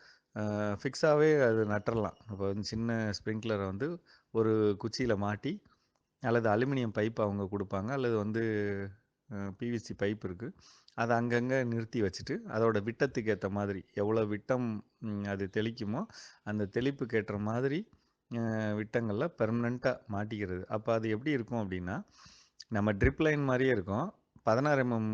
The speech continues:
ஹோஸ் இருக்கு பார்த்தீங்களா? அந்த பதினாறு எம் எம் ஹோஸ் இருக்கும், இல்ல இருபது எம் எம் ஹோஸ் இருக்கும்.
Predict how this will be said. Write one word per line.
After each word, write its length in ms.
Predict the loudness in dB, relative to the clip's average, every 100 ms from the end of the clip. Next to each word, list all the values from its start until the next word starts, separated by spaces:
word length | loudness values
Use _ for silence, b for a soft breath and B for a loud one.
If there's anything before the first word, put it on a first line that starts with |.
| -2
ஹோஸ் 280 | -2 -2 -2
இருக்கு 200 | -4 -2
பார்த்தீங்களா? 380 | -4 -4 -4 -4
அந்த 140 | -4
பதினாறு 360 | -4 -2 -2 -2
எம் 120 | -2
எம் 80 | -2
ஹோஸ் 180 | -4 -6
இருக்கும், 220 | -8 -4
இல்ல 100 | -2
இருபது 260 | 0 0
எம் 120 | 0 -2
எம் 120 | -2
ஹோஸ் 200 | -4 -6
இருக்கும். 300 | -8 -8